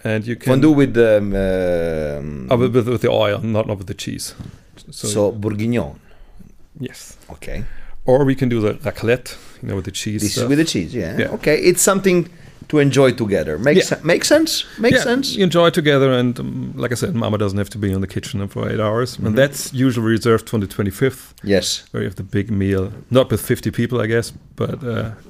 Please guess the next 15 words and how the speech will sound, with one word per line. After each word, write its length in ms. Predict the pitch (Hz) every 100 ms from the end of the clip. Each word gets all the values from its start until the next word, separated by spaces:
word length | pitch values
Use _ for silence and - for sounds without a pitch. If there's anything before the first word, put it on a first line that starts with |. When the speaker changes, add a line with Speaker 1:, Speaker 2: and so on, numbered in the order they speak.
| -
Speaker 1:
yeah, 180 | - 123
just 160 | 123 113
with 120 | 120
the 200 | - 120 107 - -
Speaker 2:
No, 100 | 117
fifty 260 | 107 139 139
was 200 | 117 107
joke, 160 | 127 107
but 140 | 107
I 60 | 110
mean 100 | 117
twenty, 320 | - 131 123
twenty 280 | 120 135 147
for 180 | 139 117
sure. 300 | - 95